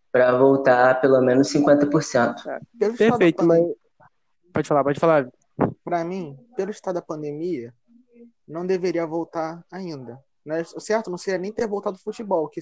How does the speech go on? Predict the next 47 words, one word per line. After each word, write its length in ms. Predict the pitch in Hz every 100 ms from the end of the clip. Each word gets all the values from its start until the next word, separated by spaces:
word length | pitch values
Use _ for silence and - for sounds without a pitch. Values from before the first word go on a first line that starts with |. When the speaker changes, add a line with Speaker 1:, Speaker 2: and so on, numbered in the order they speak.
| -
Speaker 2:
como 160 | 180
vocês 160 | 196 180 -
podem 320 | 156 151 147
ver, 240 | 185 165 139 _ _ _ _
muitos 320 | 170 214 285
jogadores 340 | 240 202 190 180
brasileiros 440 | 175 175 165 185
estão 140 | -
sendo 160 | 180 185
contaminados 360 | 170 185 180 -
pelo 140 | 190
covid. 480 | - 196 165 165 139
Muitos 360 | 123 143 190
mesmo. 320 | - 190 156 156
Um 40 |
time 220 | 170 202
inteiro, 200 | 220 196
praticamente, 300 | - - 185
do 40 | -
Flamengo 300 | 175 170 175
já 100 | 175
pegou 380 | 175 160 165
já. 280 | 156 156 156 156 _ _ _ _ _ _ _ _
Grande 200 | 160 196 -
parte 180 | 185
do 60 | 170
elenco 160 | 170 170
do 60 |
Fluminense, 540 | - 175 165 156 156 151
por 120 | - 143
exemplo. 280 | 143 139 170
O 40 |
Goiás 320 | 175 196 185
já 60 | 180
teve 200 | - 175
vários 240 | 180 220
jogos 200 | 208 180
adiados 260 | 170 160 151
por 60 |
causa 100 | 165
de 100 | 147
covid. 560 | - 147 147 165 156 151 147 _ _ _ _ _ _ _ -
Então, 260 | 156 196 175
a 60 | 139
parada 260 | 151 147
é 20 |
muito 180 | 156 160